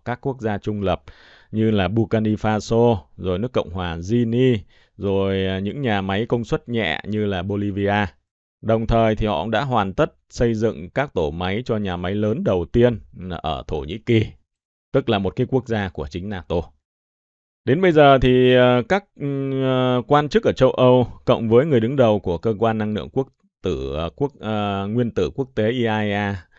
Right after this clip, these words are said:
ông ấy cũng nói rằng là cơ bản thì, ờ, thế giới không thể nào không phụ thuộc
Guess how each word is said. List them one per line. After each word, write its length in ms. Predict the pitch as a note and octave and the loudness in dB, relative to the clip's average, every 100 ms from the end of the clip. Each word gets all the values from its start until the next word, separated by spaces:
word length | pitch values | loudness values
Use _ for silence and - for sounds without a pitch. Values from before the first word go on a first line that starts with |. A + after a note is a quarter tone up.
| _ - - | _ -20 -4
ông 180 | C#3 E3+ | 0 2
ấy 80 | |
cũng 140 | E3+ E3+ | 0 -2
nói 180 | D#3 E3 | 0 2
rằng 420 | D#3 B2 A#2+ A#2 | 2 0 -2 0
là 120 | A#2 | 0
cơ 200 | A2+ C3+ | 2 2
bản 360 | B2+ G#2 F2 D#2 | 4 2 0 -2
thì, 500 | G#2 G#2 G#2 G2+ G2+ | 0 2 2 2 0
ờ, 400 | G2+ G2+ G2 G2 G2 G2 G2 F#2+ _ - | 0 0 -2 -4 -6 -6 -8 -12 _ 0
thế 160 | B2+ C3+ | 2 4
giới 220 | B2+ C#3 | 4 2
không 200 | C#3+ B2 | 0 -4
thể 220 | A#2+ E2 | -4 -4
nào 340 | E2 F2+ F2 | -4 -6 -6
không 760 | F2 - A#2+ A2+ A2 G#2+ G#2 G2+ | -8 -6 -4 -4 -6 -6 -6 -8
phụ 220 | - B2+ - | -8 -6 -4
thuộc 180 | - | -4